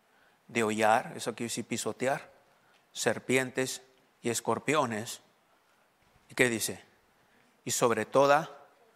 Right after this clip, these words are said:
fuerza del enemigo". ¿Y qué? "Y nada te va a dañar". ¿Ok? Lo importante es esto, dice, "Pero no os regocijéis de que los espíritus se os sujetan, sino regocíjate de que vuestro nombre está escrito en los cielos".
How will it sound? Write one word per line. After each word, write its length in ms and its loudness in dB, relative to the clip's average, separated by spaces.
fuerza 760 2
del 200 0
enemigo". 640 -4
¿Y 100 -4
qué? 260 -4
"Y 80 -8
nada 220 4
te 100 -4
va 140 2
a 20 2
dañar". 460 -4
¿Ok? 200 0
Lo 100 2
importante 480 0
es 120 -2
esto, 220 -2
dice, 200 -6
"Pero 200 0
no 200 2
os 120 0
regocijéis 680 -2
de 100 -4
que 120 -6
los 180 -4
espíritus 580 -4
se 80 -4
os 120 -6
sujetan, 560 -6
sino 300 0
regocíjate 880 0
de 140 -4
que 100 -2
vuestro 340 -2
nombre 440 -2
está 220 -2
escrito 380 -2
en 80 -8
los 120 -12
cielos". 480 -10